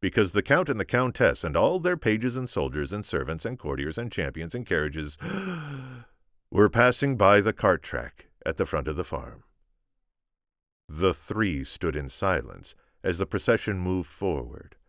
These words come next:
Buttercup's father was a tiny mutt of a man who had always dreamed of living like the Count. He had once been two miles from where the Count and Prince had been hunting, and until this moment,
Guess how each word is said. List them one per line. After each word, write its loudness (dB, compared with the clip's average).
Buttercup's 0
father 0
was -16
a -6
tiny -4
mutt -2
of -6
a -14
man -16
who -4
had 0
always 0
dreamed -4
of -4
living -2
like 0
the -4
Count. -8
He 2
had 4
once 0
been -2
two -10
miles 0
from -6
where 0
the -4
Count -4
and -6
Prince -4
had -4
been -6
hunting, -8
and -4
until 0
this -4
moment, -8